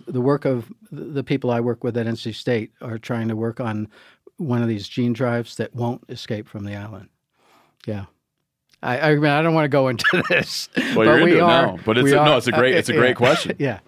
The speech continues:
Speaker 1: But, I mean, that's, that has been, I mean,
Speaker 2: Yeah.
Speaker 1: I, I have to say that of all the genetic engineering stuff, the scientists themselves are probably more worried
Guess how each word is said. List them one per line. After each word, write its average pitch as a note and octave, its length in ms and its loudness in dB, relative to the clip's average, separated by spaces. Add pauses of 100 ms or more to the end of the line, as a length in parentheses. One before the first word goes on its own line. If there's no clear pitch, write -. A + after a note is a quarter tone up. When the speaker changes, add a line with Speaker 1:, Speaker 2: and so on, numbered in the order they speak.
(140)
Speaker 1:
But, F#3 120 6
I G3+ 60 4
mean, G#3+ 120 4
that's, A3 200 0
that G3 280 2
has F#3+ 220 0
been, F#3 280 2
I E3 100 0
mean, D#3+ 100 4
Speaker 2:
Yeah. F3 180 4 (400)
Speaker 1:
I, E3 200 2
I E3+ 120 2
have F#3+ 220 0
to F3 80 -6
say E3 240 2
that B2 140 0
of B2 120 -6
all C#3+ 340 0
the C#3+ 100 0
genetic C3+ 360 -4
engineering B2+ 460 -4
stuff, - 340 -14 (340)
the A#2 140 -6
scientists D3+ 760 -4
themselves A2+ 600 -6
are - 40 -16
probably A2+ 400 -10
more A#2 320 -6
worried B2+ 480 -6